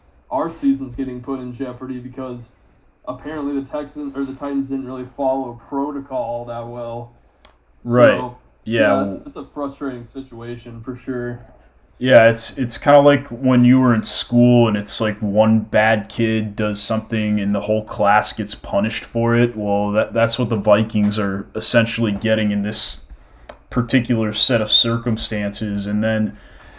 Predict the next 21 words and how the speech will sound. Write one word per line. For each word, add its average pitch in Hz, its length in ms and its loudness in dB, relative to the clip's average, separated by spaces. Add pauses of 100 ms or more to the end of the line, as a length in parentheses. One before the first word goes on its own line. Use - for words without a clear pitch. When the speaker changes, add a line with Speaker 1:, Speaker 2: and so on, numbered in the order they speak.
(120)
Speaker 2:
so - 160 -6
yeah, 143 260 8
the 110 120 0
Titans 175 480 0
roll 139 380 4
in. 127 260 6
They 117 120 0
basically 127 460 0
know 117 800 -2
that 110 360 -2
they're 110 160 -4
not 113 280 -2
following 117 380 2
the 107 60 -4
protocols, 104 640 -4
and 123 100 -2
they 196 80 -2
go 180 180 0
play 151 520 -2
the 123 140 -2
Vikings, 107 920 -2